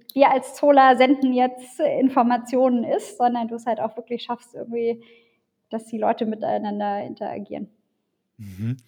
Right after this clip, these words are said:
Speaker 2: Also du sagst einmal so, okay, die wesentlichen, gerade so die, die Highlight, die großen Sachen, alles, wo
Speaker 1: Mhm.
Speaker 2: um Vision geht, was wollen wir so
Speaker 1: Mhm.
Speaker 2: erreichen, das halt dort Klarheit schaffen und dann immer
Speaker 1: Mhm.
Speaker 2: wieder halt kommunizieren. Und gleichzeitig finde ich spannend, was du sagst,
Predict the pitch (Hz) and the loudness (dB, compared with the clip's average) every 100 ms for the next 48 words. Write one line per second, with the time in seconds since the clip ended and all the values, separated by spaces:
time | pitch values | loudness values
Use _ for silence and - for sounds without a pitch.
0 | - _ _ _ _ _ _ 143 139 - | -20 _ _ _ _ _ _ 0 0 4
1 | 139 131 151 147 143 - 139 131 127 - | 4 4 2 4 4 4 4 4 2 -2
2 | - - 143 123 127 156 151 147 143 - | -8 0 2 2 4 4 4 0 -2 0
3 | 131 127 - _ _ _ _ _ _ - | -2 -2 -10 _ _ _ _ _ _ 0
4 | 135 147 135 113 127 - 147 139 156 127 | 4 4 2 -2 -6 -4 -2 2 2 2
5 | 123 147 160 143 123 120 131 131 131 135 | 0 2 2 2 0 0 -2 -4 -4 -2
6 | 120 120 - 220 127 127 120 135 127 117 | -4 -4 -12 -10 -8 -6 -4 -2 0 0
7 | 117 110 135 - 123 117 131 120 120 117 | -2 -2 -4 -4 -6 -4 -4 0 0 0
8 | 117 113 - - 135 135 117 - 127 143 | -6 -10 -10 -2 -2 0 -6 -2 -4 -4
9 | - 143 147 - 147 175 190 135 131 123 | -6 -4 -4 -6 -8 -8 -12 -4 -2 -2
10 | 135 123 120 127 120 - - _ _ 143 | 0 0 2 2 2 -4 -20 _ _ -10
11 | - 131 123 120 - 156 185 202 131 139 | -4 -2 -2 -4 2 2 2 -2 0 0
12 | 135 143 160 - 131 117 - 123 | 2 -4 -4 -4 -4 -4 -6 -6